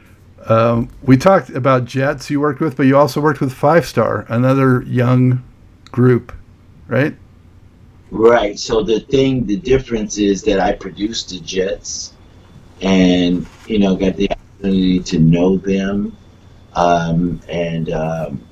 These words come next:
Speaker 2: but Five Star, they were in, in the U K. And so it's just they recorded one of my songs,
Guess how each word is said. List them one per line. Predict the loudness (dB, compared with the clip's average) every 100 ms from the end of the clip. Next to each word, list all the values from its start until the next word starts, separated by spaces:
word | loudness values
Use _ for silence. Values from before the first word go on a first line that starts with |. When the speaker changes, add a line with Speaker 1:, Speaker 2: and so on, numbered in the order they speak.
| -6
Speaker 2:
but | -4 -4
Five | -2 0 0
Star, | -4 -4 0 0 0 -6 -18 -4
they | 2 4
were | 4 2
in, | -2 -2 -2 -4 -6 -6
in | -4
the | -4
U | -4 -4 -6
K. | -4 -2 0 -2 -6 -14 -20 -18
And | -8 -6
so | -2 0 0 -2 -6 -16 -20 -6
it's | -4 -2 -2
just | -4 -4 -4
they | -2 -2 -4 -4
recorded | -4 -4 2 2 2 -2
one | -2 -4
of |
my | -6 -8
songs, | -10 -8 -10 -10 -18 -16 -16